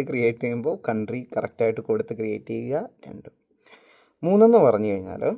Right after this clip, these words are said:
ഇപ്പോൾ ഇന്ത്യയിൽ നിന്ന് ഒരാൾ, ഇപ്പോൾ ഇന്ത്യയിൽ നിന്ന് യു എസിലത്തേക്ക് അഡ്മിഷൻ കിട്ടിയ ഒരു സ്റ്റുഡൻറ്റ് യു എസിലത്തേക്ക്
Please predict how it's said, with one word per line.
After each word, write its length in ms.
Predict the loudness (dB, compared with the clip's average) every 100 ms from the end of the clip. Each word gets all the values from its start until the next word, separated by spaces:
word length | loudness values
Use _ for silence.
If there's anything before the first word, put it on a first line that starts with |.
| -8 _ _ _ _ _ _ _ _ _ _ _ _ _ _ _ _ _ _ -8
ഇപ്പോൾ 200 | -4 -2 0
ഇന്ത്യയിൽ 400 | 2 2 2 2 2
നിന്ന് 160 | 2 2
ഒരാൾ, 320 | 2 2 2 -2 -4
ഇപ്പോൾ 160 | -4 -2 -2
ഇന്ത്യയിൽ 260 | 0 0 0
നിന്ന് 160 | -2 -2
യു 60 | -2 -2
എസിലത്തേക്ക് 400 | -4 -8 -2 -2
അഡ്മിഷൻ 300 | -2 -8 -8
കിട്ടിയ 200 | -10 -8
ഒരു 80 | -10
സ്റ്റുഡൻറ്റ് 380 | -8 -8 -8 -10 -8
യു 160 | -2 -2
എസിലത്തേക്ക് 480 | -2 -2 -4 -4